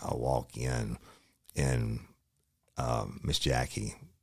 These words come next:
uh, Lockhart was his secretary, and she looked at me, and, and she, she had his outer office, his desk, in the old courthouse,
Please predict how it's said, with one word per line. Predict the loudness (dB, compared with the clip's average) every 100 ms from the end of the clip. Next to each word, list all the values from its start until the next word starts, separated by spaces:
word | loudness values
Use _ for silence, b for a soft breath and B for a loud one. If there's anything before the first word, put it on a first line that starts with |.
| _
uh, | -4 -2 -2
Lockhart | -2 0 2 2 2 0
was | -4
his | -2
secretary, | 0 0 -2 -4 -2 -2 -4 -8 -8
and | -4 0
she | 0
looked | 0 -2 0
at | -2 -2
me, | -2
and, | -4 -6
and | -8
she, | -10 -10 -12 -20 -6
she | 2 6
had | 6 6 2 -4 -16 -18
his | -8 -2
outer | 2 2 2 -2
office, | -4 -6 -6 -6
his | -4 -6
desk, | -6 -4 0 0 -2 b b b -4
in | 0
the |
old | 2 2
courthouse, | -2 -4 -2 -2 -2 -2